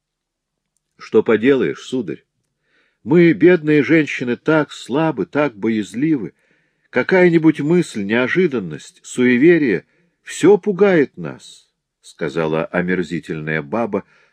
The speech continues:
скромно и стыдливо опуская глаза. «Мне кажется, вздумай я наставить рога Альфреду, я долго не могла бы собраться с духом. Но со мной такого никогда не было,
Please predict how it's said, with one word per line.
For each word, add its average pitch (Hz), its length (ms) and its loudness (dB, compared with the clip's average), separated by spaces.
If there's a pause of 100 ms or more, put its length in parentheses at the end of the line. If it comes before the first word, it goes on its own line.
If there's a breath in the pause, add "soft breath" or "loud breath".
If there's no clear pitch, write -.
скромно 95 600 -4
и 80 60 -6
стыдливо 85 600 -6
опуская 80 500 -10
глаза. 71 440 -12 (1000 soft breath)
«Мне 170 220 2
кажется, 135 520 -2
вздумай 123 500 -2
я 104 160 -2
наставить 110 580 -2
рога 98 340 -2
Альфреду, 170 600 -2 (400 soft breath)
я 202 180 2
долго 185 360 4
не 180 100 2
могла 160 340 0
бы 131 100 -6
собраться 107 600 -8
с 71 160 -16
духом. 65 500 -16 (1080)
Но 85 120 -12
со 87 200 -4
мной 87 220 -6
такого 107 540 -4 (600)
никогда 92 840 -6
не 135 260 -10
было, 73 360 -16